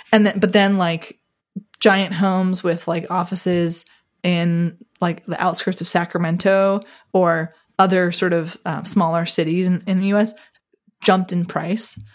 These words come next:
Um, in Miami, where I live, uh, a lot of the housing has actually doubled in price. And even though Miami's a city, it's also kind of more of, like, a vacation town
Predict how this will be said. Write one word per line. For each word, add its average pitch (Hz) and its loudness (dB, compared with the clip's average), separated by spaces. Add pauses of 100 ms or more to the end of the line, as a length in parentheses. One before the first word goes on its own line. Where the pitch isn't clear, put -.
(200)
Um, 160 -6 (760)
in 180 2
Miami, 190 0
where 175 -2
I 175 -2
live, 208 -2 (340)
uh, 160 -2
a 160 -2
lot 185 0
of 196 -4
the - -8
housing 175 -2
has 180 -6
actually 165 -8 (100)
doubled 170 -2
in 170 -2
price. 165 -2
And 180 -4
even 214 4
though 220 4
Miami's 185 -2
a 170 -8
city, 175 -2
it's 175 -4
also 180 -2
kind 170 -2
of 175 -4
more 165 -2
of, 165 -4
like, 160 -6
a 170 -2
vacation 165 -6
town 190 -2